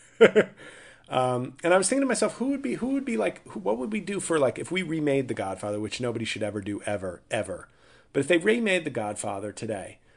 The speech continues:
I feel like I could get Luca Brasi. Like, I could be, I mean, they probably, that's the problem. They probably cast, like, Lou Ferrigno. Well, Lou Ferrigno is in, oh, wait, he is in The Offer, I think.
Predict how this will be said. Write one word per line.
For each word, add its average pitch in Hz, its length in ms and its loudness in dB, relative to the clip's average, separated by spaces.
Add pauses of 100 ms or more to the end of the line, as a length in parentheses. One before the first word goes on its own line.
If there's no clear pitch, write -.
(140)
I - 100 2
feel 220 160 2
like 196 160 4
I 175 140 4
could 185 140 0
get 139 140 2
Luca 139 220 0
Brasi. 110 600 -4 (760)
Like, 120 160 -2
I 131 120 6
could 139 140 0
be, 117 160 -4
I 131 80 -2
mean, 131 140 -2
they 127 100 0
probably, 120 360 -2 (320)
that's 151 200 4
the 147 80 4
problem. 113 300 -2
They 131 100 0
probably 147 280 -2
cast, 135 240 0
like, 117 120 -2
Lou 123 240 -2
Ferrigno. 107 640 -4
Well, 131 200 0
Lou 147 100 -2
Ferrigno 135 480 -4
is 127 260 -2
in, 85 340 -12 (1040)
oh, 143 60 -6
wait, 147 320 -6
he 131 180 -6
is 135 180 0
in 107 160 -4
The 98 100 -10
Offer, 123 540 -4 (180)
I 95 140 -8
think. - 400 -14